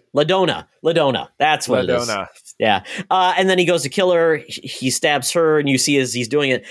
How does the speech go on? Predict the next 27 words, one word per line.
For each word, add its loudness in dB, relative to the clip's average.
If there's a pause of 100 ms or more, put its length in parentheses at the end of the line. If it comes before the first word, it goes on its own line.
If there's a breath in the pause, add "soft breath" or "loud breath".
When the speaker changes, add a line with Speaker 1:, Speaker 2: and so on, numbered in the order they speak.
(120)
Speaker 1:
like, 2
it -8
looks 0
like 0
an 0
Incan, 0
like, -2
uh, 0
sacrificial -2 (100)
throne. 2 (260 loud breath)
The, 2
the 0
moon 2
comes 0
over, 0
and 2
he -10
stabs 0
her. 2 (340 soft breath)
As 0
he -2
does 0
it, 0 (200)
he 0
also 0 (280)
gets -4
hurt, -4